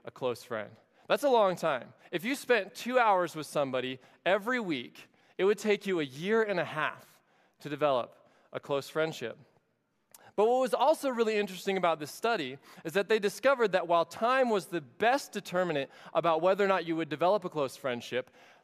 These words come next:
that was not the only thing that developed a close friendship, because what they found is that coworkers and classmates did not automatically develop close friendships, even though they crossed that threshold of a hundred and forty to two hundred hours of time spent together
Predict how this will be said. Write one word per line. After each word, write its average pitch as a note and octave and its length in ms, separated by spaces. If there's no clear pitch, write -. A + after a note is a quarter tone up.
that F3+ 180
was D#3+ 200
not G3+ 240
the F#3+ 100
only F3+ 320
thing E3 260
that D3+ 120
developed C#3 380
a - 20
close B2+ 200
friendship, C#3 360
because C#3+ 240
what E3 100
they D#3 80
found A3+ 340
is E3 80
that D3 160
coworkers G3+ 640
and D3+ 80
classmates D#3 840
did D#3+ 140
not F3+ 180
automatically D#3+ 840
develop D#3+ 400
close C#3+ 260
friendships, - 760
even A3+ 200
though A#3 120
they F3+ 100
crossed A3+ 420
that E3+ 180
threshold F#3+ 480
of D#3 80
a D#3 60
hundred E3+ 280
and D3 120
forty D#3+ 340
to C3+ 100
two E3 200
hundred C#3+ 220
hours D#3 380
of C3 100
time A3 300
spent D3+ 260
together C3 440